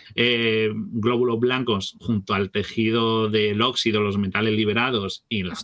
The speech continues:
Speaker 1: propia infección de tejido, se pone eso hecho un desastre. No puedes operar porque, claro, tienes, no puedes cortar tejido.
Speaker 2: Claro.
Speaker 1: Y si cambia la prótesis, no puedes dejar a una persona sin, sin nada ahí. O sea, tú cuando
Speaker 2: Ya.
Speaker 1: haces una sustitución. Entonces,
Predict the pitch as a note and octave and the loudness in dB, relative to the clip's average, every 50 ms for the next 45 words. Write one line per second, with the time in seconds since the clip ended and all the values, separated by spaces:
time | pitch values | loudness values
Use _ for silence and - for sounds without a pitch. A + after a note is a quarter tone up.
0 | - G#2+ A2 G2+ G2 A2 G#2+ G#2 G2+ A#2 G#2+ G2+ - B2 A#2+ A#2+ A#2+ A2+ A2+ B2 | -4 -2 -2 0 0 0 0 0 0 -2 -2 0 0 0 0 2 0 0 0 -2
1 | A2 - - C3 B2+ D3+ E3+ G3+ - - F#2 - - G#2 A2 A2+ A2+ G#2+ - F#2+ | -2 -2 -2 -2 -2 -2 -4 -4 -4 -6 -6 -6 -4 -2 0 0 -2 -2 -6 -8
2 | F2+ - - - - - - _ _ - G2+ - - - G#2+ G#2 A2 G#2+ A#2 C3 | -10 -12 -18 -20 -20 -20 -20 _ _ -8 -8 -6 -4 -2 0 0 0 0 0 -2
3 | B2+ - - E3+ E3+ - C3 C3+ C#3+ C#3 D#3+ D#3+ C#3+ C#3 C#3 B2+ C3 D3 G#3+ A3+ | -2 -2 -2 -2 -2 -2 0 -2 0 0 0 0 0 0 0 0 0 0 0 0
4 | - A2 G2+ A2 B2 D3+ F3 C3+ - - _ _ - A#2 A#2+ C3+ C#3+ - - - | -2 -2 -2 0 0 0 -2 -2 -6 -10 _ _ -4 -2 -2 -2 -4 -6 -8 -6
5 | A#2+ A2+ A#2 A2+ - D#3 D#3 - - A#2+ A2 - - G#2 F#2+ F#2 - F#2 - - | -4 -2 -2 -2 -2 -2 -4 -2 -2 -4 -4 -2 -2 -4 -4 -4 -6 -10 -6 -4
6 | F3 F#3+ E3+ - _ _ _ - - A#3+ A3 G#3 G3+ G3+ - - _ - F3+ _ | -4 -4 -4 -6 _ _ _ -4 0 0 0 0 -2 -4 -10 -14 _ -20 -20 _
7 | _ _ _ - _ _ _ _ - C3+ B2 - C#3 A#2 - A#2+ B2+ C#3 D3+ D3+ | _ _ _ -20 _ _ _ _ -6 -6 -2 -2 -2 0 0 0 0 2 2 0
8 | D#3 C#3+ C#3 D3 D3+ D3+ - D#3+ D#3 - F3 F3 E3+ E3+ G3+ - _ _ _ - | 0 0 0 0 -2 0 -2 -2 0 0 0 0 -2 -4 -8 -14 _ _ _ -10
9 | C3 B2+ A#2+ A#2 G#2+ C#3 D3 C#3 - B2 G#2+ G#2 G2+ - G2 F2+ - A2 G#2 G2+ | -4 -2 -2 0 0 0 0 0 0 -2 -2 -2 -2 -2 -4 -6 -6 -4 -4 -4
10 | - A2 G2+ G2+ G#2+ A2 - G2 G#2 - - - G#2 G#2 F#2+ F#2+ F#2+ G2+ G#2 G#2+ | -2 -2 -2 0 -2 -2 -6 -10 -14 -12 -10 -10 -8 -8 -6 -6 -4 -2 -2 0
11 | G#2 F#2+ G2+ A#2+ B2 - _ _ _ _ - - - G2 G2 - - _ - G#2+ | 0 0 -2 -4 -6 -8 _ _ _ _ -18 -12 -12 -12 -12 -12 -14 _ -10 -6
12 | G2+ A#2 B2 A#2+ - - A#3+ A3 - C#3 C#3 C3 B2+ B2+ A2 - - A2 - - | -4 -2 0 2 4 4 4 4 2 2 0 -2 -2 -4 -4 -4 -4 -4 -4 -4
13 | G#2 - G2 - D3 D3 A#2+ F#2+ - _ _ _ _ _ _ _ _ _ A2 A2 | -4 -4 -4 -2 -2 -2 -2 -4 -6 _ _ _ _ _ _ _ _ _ -6 -4
14 | G#2+ C#3 D3 C#3 - A2+ G2 G2 F#2+ - - _ | -2 -2 -2 -2 -2 -2 -2 -2 -2 -6 -10 _